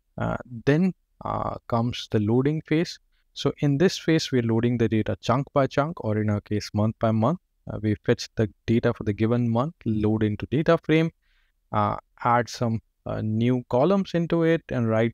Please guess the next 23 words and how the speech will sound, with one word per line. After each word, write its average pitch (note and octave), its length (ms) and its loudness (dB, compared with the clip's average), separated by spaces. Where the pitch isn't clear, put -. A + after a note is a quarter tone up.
it A2+ 180 -6
back A2 280 0
to A2+ 60 -8
the G#2+ 140 -2
delta E3 320 2
table D3 340 0
in A#2 120 -2
append D3+ 400 0
mode. D3 260 0
And C#3+ 120 2
the D3 60 4
process B2+ 500 0
is B2 220 -4
repeated A2 540 -2
until A#2+ 420 2
all A2+ 220 2
the G#2+ 100 2
data G#2 280 0
is G2 240 -8
loaded. F#2+ 280 -2
So - 160 -4
once, D3+ 560 2
uh, A#2+ 260 -2